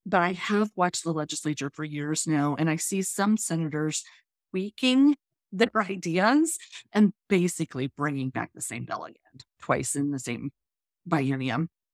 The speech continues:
We've seen that with, like, Senator Brewer and his focus on deregulating guns in our state. We've seen that with Senator Linehan and her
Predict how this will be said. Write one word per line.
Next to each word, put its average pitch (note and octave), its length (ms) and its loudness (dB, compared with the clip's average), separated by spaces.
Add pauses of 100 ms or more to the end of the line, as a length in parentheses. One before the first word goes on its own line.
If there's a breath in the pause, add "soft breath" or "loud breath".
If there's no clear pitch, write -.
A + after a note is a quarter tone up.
(100)
We've F3 200 0
seen D3 200 0
that C3+ 200 0
with, C#3 300 -10
like, C3 140 -4
Senator D#3 300 -2
Brewer D#3+ 460 4
and B2+ 180 0
his D#3 180 -4
focus D3+ 560 -6
on D3+ 380 0 (380)
deregulating D3 840 0
guns C3 460 2
in C#3 100 -2
our C3 100 -4
state. - 400 -4
We've D3 180 -4
seen D#3 260 -2
that C#3+ 220 -2
with D#3 160 -6
Senator D#3+ 420 -2
Linehan D#3 680 0
and D3+ 240 -4
her D#3+ 360 2